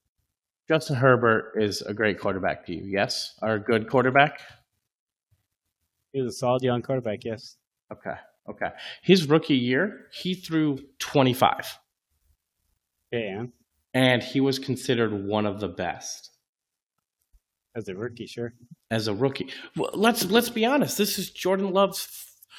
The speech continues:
Speaker 1: first real year of action. I don't think he's gonna be as developed as people think. I think
Speaker 2: Maybe,
Speaker 1: that
Speaker 2: but I think he's gonna get more than seventeen.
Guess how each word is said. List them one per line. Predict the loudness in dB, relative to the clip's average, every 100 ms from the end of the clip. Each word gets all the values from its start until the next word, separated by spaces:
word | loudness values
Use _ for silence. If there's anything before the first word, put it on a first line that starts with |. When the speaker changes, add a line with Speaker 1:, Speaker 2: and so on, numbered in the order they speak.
| -20 _
Speaker 1:
first | -2 4 4 2 -2
real | 0 0
year | 0 0 2
of | 0 -4 -2
action. | 0 2 0 0
I | 2
don't | 2 -2 -4
think | -6 -4
he's | -6 -6
gonna | -4 -4
be | 0
as | -2 -2
developed | -6 -4 -4 -6
as | -12 -12
people | -12 -8 -8
think. | -10 -4 -2 -2 -6 -14 -20 _ _ _ _ _
I | -2 -2
think | -2 -4 0
Speaker 2:
Maybe, | 2 4 4
Speaker 1:
that | 6
Speaker 2:
but | 6 6
I | 4
think | 4 4
he's | 4 2
gonna | 0
get | 2 2
more | 2 2 2
than | 0
seventeen. | -2 -2 -2 -4 -4 -6